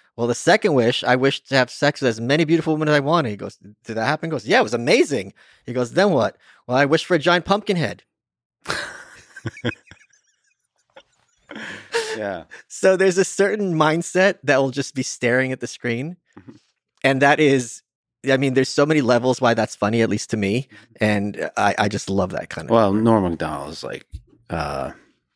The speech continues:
Speaker 2: just, I watch his videos all the time. He's, he's a guy that definitely makes me giggle. And he's one of the people that makes me giggle for reasons I don't quite understand.
Speaker 1: Did
Speaker 2: Yes.
Speaker 1: you ever see him with Carrot Top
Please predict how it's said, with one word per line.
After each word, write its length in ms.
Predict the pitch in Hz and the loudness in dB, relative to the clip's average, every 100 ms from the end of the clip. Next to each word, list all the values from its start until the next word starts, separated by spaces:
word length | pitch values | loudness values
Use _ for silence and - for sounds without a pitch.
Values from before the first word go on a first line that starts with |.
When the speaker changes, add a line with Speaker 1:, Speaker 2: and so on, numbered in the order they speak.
| _ | _
Speaker 2:
just, 280 | - - - | -12 -10 -2
I 80 | 98 | 2
watch 320 | 95 92 - | 4 2 -2
his 80 | 82 | -6
videos 300 | 85 82 82 | -4 -4 -4
all 100 | 82 | -4
the 100 | 85 | 0
time. 80 | 92 | 4
He's, 260 | 117 120 101 - | 4 4 2 2
he's 280 | 110 117 | 4 4
a 40 | 101 | 4
guy 180 | 95 90 | 2 2
that 200 | 82 82 | -2 0
definitely 420 | 92 - 85 - | -2 -2 -8 -6
makes 220 | 85 - | -10 -10
me 80 | 80 | -10
giggle. 480 | 78 80 73 76 - - - - - | -8 -8 -8 -10 -14 -20 -20 -14 -4
And 260 | 90 85 | -4 -2
he's 200 | 85 95 | 0 0
one 180 | 92 98 | 2 2
of 100 | 95 | 2
the 140 | 90 - _ - | -2 -4 _ -6
people 280 | 104 - 90 | -4 -2 0
that 440 | 90 87 85 - _ _ _ _ _ _ _ _ _ _ _ _ | 2 4 2 0 _ _ _ _ _ _ _ _ _ _ _ _
makes 300 | - 104 - | 0 0 2
me 80 | 104 | 0
giggle 280 | 95 104 101 | 4 4 2
for 160 | - | 2
reasons 260 | 98 101 92 | 2 4 2
I 80 | 90 | 2
don't 180 | 92 - | 0 0
quite 180 | 90 | 0
understand. 640 | 85 82 78 - 78 67 67 _ _ _ _ _ _ _ _ 131 | 0 -4 -8 -6 -6 -8 -14 _ _ _ _ _ _ _ _ -10
Speaker 1:
Did 160 | 120 | -6
Speaker 2:
Yes. 60 | 139 | 0
Speaker 1:
you 60 | |
ever 100 | 156 | 0
see 180 | 160 147 | 0 0
him 80 | 156 | 0
with 120 | 135 | -2
Carrot 320 | - 123 127 | 0 2 2
Top 340 | - 147 165 | 2 2 2